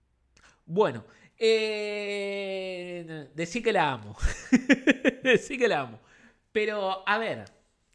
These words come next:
Digo, bueno, me lo regaló mi señora. Voy a ponerle la mayor onda posible. Por ahí me termina gustando. No vaya a saber. Por ahí sí, por ahí dale, dale, Gustavo, dale. Escuchátelo tranquilo, Arzún. Escuchátelo tranquilo ahí. Tomate algo. Tratá de, de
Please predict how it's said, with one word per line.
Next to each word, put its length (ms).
Digo, 220
bueno, 240
me 100
lo 100
regaló 360
mi 80
señora. 400
Voy 140
a 120
ponerle 400
la 140
mayor 480
onda 300
posible. 400
Por 140
ahí 160
me 100
termina 520
gustando. 1040
No 160
vaya 300
a 20
saber. 360
Por 120
ahí 80
sí, 380
por 140
ahí 260
dale, 500
dale, 280
Gustavo, 420
dale. 180
Escuchátelo 600
tranquilo, 500
Arzún. 360
Escuchátelo 560
tranquilo 600
ahí. 160
Tomate 420
algo. 640
Tratá 340
de, 240
de 120